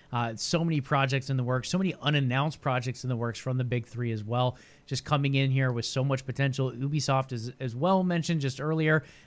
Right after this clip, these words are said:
uh, that they have another big project that they have not announced yet.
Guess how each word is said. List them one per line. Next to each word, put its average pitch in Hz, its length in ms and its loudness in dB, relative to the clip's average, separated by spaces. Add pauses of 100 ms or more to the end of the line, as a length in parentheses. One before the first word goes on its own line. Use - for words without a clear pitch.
(100)
uh, 117 80 0
that 120 120 -2
they 135 140 4
have 147 140 4
another 143 180 2
big 135 220 0
project 139 380 0
that 123 100 -4
they 120 100 2
have 113 120 -2
not 120 280 -2
announced 151 380 -2
yet. 151 260 4